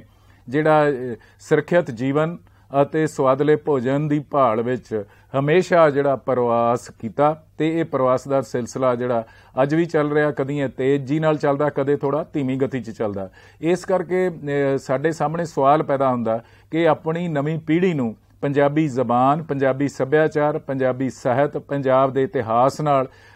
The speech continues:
ਅਸੀਂ ਕਿਵੇਂ ਜੋੜ ਕੇ ਰੱਖਣਾ, ਇਹ, ਇਹ ਸਾਡੇ ਸਾਹਮਣੇ ਵੱਡਾ ਸਵਾਲ ਹੈ। ਉਹਦੇ 'ਚ, ਅ, ਮੈਨੂੰ ਇਹੀ, ਅ, ਗੱਲ, ਅ, ਬਾਰ-ਬਾਰ ਮੇਰੇ ਦਿਮਾਗ 'ਚ ਆਉਂਦੀ ਆ ਕਿ ਸਾਡੀ ਜਿਹੜੀ ਪੰਜਾਬ ਦੇ ਵਿੱਚ ਸਿੱਖਿਆ ਦਿਖਿਆ ਦਾ ਪ੍ਰਬੰਧ ਆ, ਉਹ ਇਹ, ਇਸ ਤਰ੍ਹਾਂ ਦਾ ਹੋਣਾ ਚਾਹੀਦਾ,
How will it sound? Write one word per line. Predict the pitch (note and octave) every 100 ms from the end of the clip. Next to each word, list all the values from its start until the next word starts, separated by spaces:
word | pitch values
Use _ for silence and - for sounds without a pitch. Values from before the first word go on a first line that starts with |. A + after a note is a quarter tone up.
| - C#3
ਅਸੀਂ | C#3+ E3+
ਕਿਵੇਂ | D#3+ D#3+ F#3
ਜੋੜ | D3+ D#3
ਕੇ | D3 C#3+
ਰੱਖਣਾ, | A2+ G#2 E2+ G2 _ _ -
ਇਹ, | E3 F3+ F3+ F3
ਇਹ | E3+ G3
ਸਾਡੇ | F3 C#3+ D3
ਸਾਹਮਣੇ | D3 D#3 D#3+
ਵੱਡਾ | C3 B2
ਸਵਾਲ | A#2 A#2 G2+ G#2
ਹੈ। |
ਉਹਦੇ | C#3+ F3+ E3+
'ਚ, | E3+
ਅ, | F3 - - - C#3 C#3+
ਮੈਨੂੰ | C#3 D#3 F3 F3+
ਇਹੀ, | D#3+ D3 G3+ F#3 D3+
ਅ, | C#3+
ਗੱਲ, | C3+ C#3 C#3+
ਅ, | C#3 G#2+ B2+ B2+
ਬਾਰ-ਬਾਰ | A#2+ C3+ C#3 D3
ਮੇਰੇ | C#3 C#3 C3+
ਦਿਮਾਗ | B2+ B2 B2+
'ਚ | C3+
ਆਉਂਦੀ | A#2 A#2 C3
ਆ | G#2+ - _ _ E3
ਕਿ | F3
ਸਾਡੀ | E3 C#3+ D3 F3+
ਜਿਹੜੀ | E3 E3+ F3+ F3 E3+ D#3+
ਪੰਜਾਬ | C#3 C3 C3+ C#3+ D#3
ਦੇ | D#3
ਵਿੱਚ | D3 D3
ਸਿੱਖਿਆ | - C#3+ D#3+ D#3
ਦਿਖਿਆ | C#3+ D3 C3+
ਦਾ | C3 B2
ਪ੍ਰਬੰਧ | B2+ C3+ D#3 C#3
ਆ, | A#2 - - -
ਉਹ | E3 G3 F3+
ਇਹ, | D#3+ -
ਇਸ | D#3+ F3
ਤਰ੍ਹਾਂ | F3 F3
ਦਾ | E3+
ਹੋਣਾ | C#3 C#3
ਚਾਹੀਦਾ, | D3 D3 D#3 E3